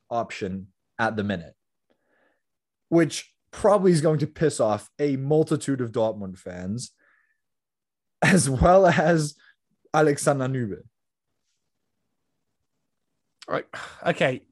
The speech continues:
Speaker 2: Before we talk Dortmund, I just, there comes a time where you're gonna have to just let it go. Alex-, Alexander Nübel is not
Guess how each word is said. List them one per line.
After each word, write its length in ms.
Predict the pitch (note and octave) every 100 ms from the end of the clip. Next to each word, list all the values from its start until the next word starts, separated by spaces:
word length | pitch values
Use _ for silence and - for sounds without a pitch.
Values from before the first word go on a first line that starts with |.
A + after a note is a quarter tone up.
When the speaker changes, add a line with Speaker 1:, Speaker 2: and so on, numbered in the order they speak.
| -
Speaker 2:
Before 340 | F#3 - A#3+
we 280 | A#3+ A#3+ A3
talk 380 | - A3 F#3+ E3
Dortmund, 280 | F3 D#3+ D#3
I 60 |
just, 200 | E3 - _ _ _ _ _ _ _ _ _ _ _
there 200 | A3 G#3+
comes 340 | G#3+ C4 B3+
a 80 | B3
time 520 | A3 - G3+ F#3 F3
where 120 | E3 F3
you're 120 | E3+
gonna 400 | - F3 F3 E3+
have 260 | F3 D#3+ -
to 100 | D#3+
just 240 | D#3 C#3+
let 240 | D3 C#3 C#3
it 180 | D3+
go. 280 | - C3 A#2 _ _ _ _ _ _ _ _ _ _ _ _ _ _ _ _ _ _ _ _ _ _ _ _ _ -
Alex-, 460 | G3+ A3 F3 - -
Alexander 580 | A3 A#3 F#3+ A#3 G#3+ G#3
Nübel 440 | G3+ F#3 F#3 F#3
is 300 | F3 F3 D#3
not 340 | E3 D#3+ -